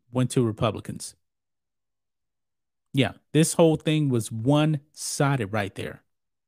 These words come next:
The New York Post published the Biden secret emails on October fourteenth, twenty twenty,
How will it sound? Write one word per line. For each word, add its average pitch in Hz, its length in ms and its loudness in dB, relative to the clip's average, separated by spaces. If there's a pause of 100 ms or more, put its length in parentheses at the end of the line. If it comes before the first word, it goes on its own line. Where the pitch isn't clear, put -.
(1500)
The 135 80 4
New 170 120 6
York 190 280 4
Post 175 340 4
published 170 440 2
the 151 160 2
Biden 160 380 2
secret 165 380 -2
emails 139 580 0
on 135 360 0 (360)
October 135 460 0
fourteenth, 143 540 0 (580)
twenty 131 300 0
twenty, 190 480 -2